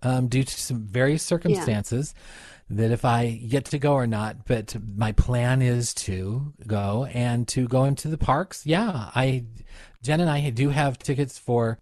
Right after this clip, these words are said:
Speaker 1: Oogie Boogie Bash. <laughs>
Speaker 2: We do
Speaker 1: So,
Speaker 2: too.
Speaker 1: so that'll be cool. I'm, like, going, everything that, uh, uh, it just looks, it just looks so cool. I mean, you know, if
Speaker 2: Yeah.
Speaker 1: we've done Mickey's Not So Scary Halloween Party, you know, let's go see what the other park does, you know?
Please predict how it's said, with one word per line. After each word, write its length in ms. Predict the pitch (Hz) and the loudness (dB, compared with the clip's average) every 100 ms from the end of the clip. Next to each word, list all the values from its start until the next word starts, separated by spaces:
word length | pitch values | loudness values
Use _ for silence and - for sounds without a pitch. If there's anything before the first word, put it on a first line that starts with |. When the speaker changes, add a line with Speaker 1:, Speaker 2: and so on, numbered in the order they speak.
| _ | _
Speaker 1:
Oogie 220 | - 135 139 | -2 2 2
Boogie 240 | 135 139 | 2 2
Bash. 520 | 117 110 170 - - - - - - - | 2 2 0 -2 -8 -14 -18 -16 -12 -2
<laughs> 560 | 196 165 135 - - 135 | 0 2 -2 -8 -10 0
Speaker 2:
We 80 | 294 | 2
do 120 | 339 | 2
Speaker 1:
So, 280 | - 131 120 | 2 2 0
Speaker 2:
too. 60 | - _ _ _ _ | -4 _ _ _ _
Speaker 1:
so 220 | - 156 | -2 2
that'll 320 | 165 226 226 | 2 0 -2
be 340 | 170 143 131 - - - - | 0 2 0 -6 -18 -20 -8
cool. 540 | - 208 277 127 92 - | 0 2 4 2 -2 0
I'm, 140 | 131 135 | 2 2
like, 200 | 131 139 | 0 2
going, 360 | 143 135 127 | 4 4 2
everything 480 | 131 151 156 143 131 107 | 0 0 0 0 0 2
that, 320 | 113 - - | 0 0 -2
uh, 200 | 107 107 _ _ _ _ _ - | 0 -2 _ _ _ _ _ -10
uh, 320 | - 104 104 98 | -4 0 -2 -2
it 140 | 123 | -4
just 200 | 135 170 | -4 -2
looks, 240 | 165 - - | -2 -2 -8
it 260 | - 123 120 | -6 -4 -2
just 200 | 113 113 | -2 -4
looks 140 | - | -6
so 120 | 98 | -6
cool. 320 | - 92 87 - | -6 -6 -6 -2
I 80 | 139 | 0
mean, 240 | 147 139 | 2 2
you 100 | 123 | 0
know, 120 | 117 110 | 0 0
if 80 | |
Speaker 2:
Yeah. 60 | - | -2
Speaker 1:
we've 140 | 110 101 | -4 0
done 280 | 123 117 - - - | 2 2 -4 -14 -6
Mickey's 260 | 135 147 123 | -4 -2 -2
Not 160 | 123 | -2
So 120 | - 117 | -2 -4
Scary 320 | - 110 110 | -2 -2 -2
Halloween 360 | 110 110 127 151 | 0 2 2 2
Party, 300 | 92 95 98 | 0 -2 -2
you 180 | 123 107 | -2 -2
know, 160 | 101 104 | -2 -4
let's 240 | 147 214 | -4 -2
go 100 | - 160 | 0 0
see 160 | - | 2
what 140 | 135 - | 0 0
the 120 | 113 | 2
other 200 | 135 190 | 2 2
park 300 | 202 107 98 - | -2 -4 -6 -6
does, 360 | 85 82 104 | -6 -6 -4
you 80 | 123 | -2
know? 280 | 113 101 123 | 0 0 -2